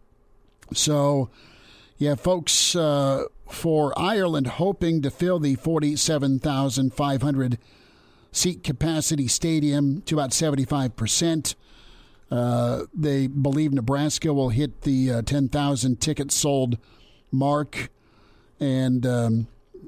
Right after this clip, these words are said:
you had, uh, Ramir and Henrich touch on the, the pressure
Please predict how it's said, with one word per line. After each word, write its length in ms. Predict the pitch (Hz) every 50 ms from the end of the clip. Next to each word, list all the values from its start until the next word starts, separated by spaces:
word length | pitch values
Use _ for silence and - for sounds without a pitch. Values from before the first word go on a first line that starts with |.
| - - _ _ -
you 140 | 156 156
had, 340 | 147 156 160 147 139 131 139
uh, 40 | 147
Ramir 540 | 139 127 135 147 147 147 156 160 156 156 151
and 300 | 139 127 123 123 117 113 - _ _ _ -
Henrich 380 | - 165 160 147 139 127 - -
touch 300 | - 160 156 147 - 160
on 220 | 151 143 139 139
the, 200 | 131 120 117 117 - _ _ _ _ _ _ - - - - _ _ _ - - - - - - - - - - - - - - - - - - - - - - - - - - _ -
the 100 | 143 120
pressure 540 | - - 170 156 127 - - - 58 -